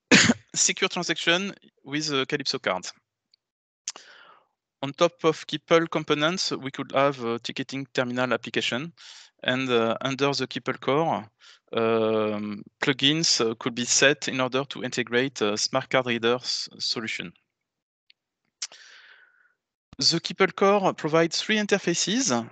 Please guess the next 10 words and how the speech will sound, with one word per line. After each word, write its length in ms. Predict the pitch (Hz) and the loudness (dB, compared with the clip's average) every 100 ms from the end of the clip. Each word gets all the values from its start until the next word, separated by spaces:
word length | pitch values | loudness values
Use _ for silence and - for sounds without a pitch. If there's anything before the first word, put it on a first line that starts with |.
| - | -14
First, 640 | - - - 185 - - - _ - | -12 0 2 2 -2 -6 -10 _ -4
the 480 | 139 139 135 139 131 | 0 2 4 4 2
reader, 360 | 143 135 139 | 0 4 6
uh, 340 | 143 135 120 120 | 6 4 4 2
A 80 | 127 | 0
P 160 | - | 2
I 260 | 123 170 214 - - _ _ - | 4 4 0 -8 -20 _ _ -12
for 180 | - 135 | -4 -2
terminal 500 | - 143 143 143 143 | 2 0 0 0 0
application. 600 | 135 139 131 - 170 | -2 -2 -2 -2 -4